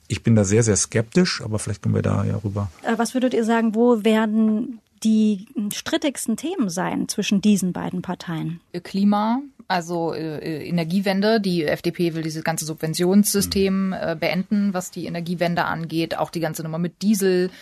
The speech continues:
Speaker 3: Ähm, das sind die beiden großen Themen, die mir einfallen, wo es clashen könnte. Steuern natürlich auch. Also die Grünen haben im Programm eine Vermögensteuer drin stehen, sind da ein bisschen von abgerückt. Das ist für die F D P natürlich. Fällt dir noch ein anderes großes ein?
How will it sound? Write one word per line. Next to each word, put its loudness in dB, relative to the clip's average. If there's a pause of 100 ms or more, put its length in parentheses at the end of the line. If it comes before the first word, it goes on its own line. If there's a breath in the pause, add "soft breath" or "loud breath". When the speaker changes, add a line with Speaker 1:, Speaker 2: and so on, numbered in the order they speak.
(520 loud breath)
Speaker 3:
Ähm, 4
das -2
sind -2
die -8
beiden 2
großen -2
Themen, 0
die -4
mir 0
einfallen, -2
wo -4
es -4
clashen 0
könnte. 2
Steuern 2
natürlich -2
auch. 2
Also 2
die -10
Grünen 2
haben 0
im -2
Programm 0
eine 4
Vermögensteuer 0
drin 0
stehen, 4
sind 2
da 2
ein -2
bisschen -4
von -4
abgerückt. -4
Das -4
ist -4
für -4
die -2
F -4
D -4
P -2
natürlich. -6 (200 loud breath)
Fällt 0
dir 2
noch 2
ein 0
anderes 0
großes 0
ein? 2